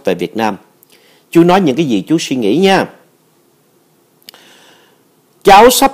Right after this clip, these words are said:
chuẩn bị đưa ông xã của cháu về Việt Nam thăm gia đình của ảnh. Cháu thì lúc nào cũng hoan nghênh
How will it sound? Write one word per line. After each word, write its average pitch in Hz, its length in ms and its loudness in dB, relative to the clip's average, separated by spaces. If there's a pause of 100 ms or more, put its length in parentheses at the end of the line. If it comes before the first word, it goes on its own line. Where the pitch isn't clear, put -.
(120)
chuẩn 156 240 2
bị 123 280 4
đưa 165 280 4
ông 147 260 -2
xã 104 400 0
của 113 160 -4
cháu 156 260 -4 (100)
về 107 340 2
Việt 90 260 -10
Nam 117 320 -6
thăm 117 240 -10
gia 107 160 -6
đình 90 260 -8
của - 120 -10
ảnh. 76 180 -6 (1600)
Cháu 139 280 2
thì 98 160 -4
lúc 101 220 -8
nào 95 280 -6 (140)
cũng 113 300 -10
hoan 143 220 2
nghênh 170 140 4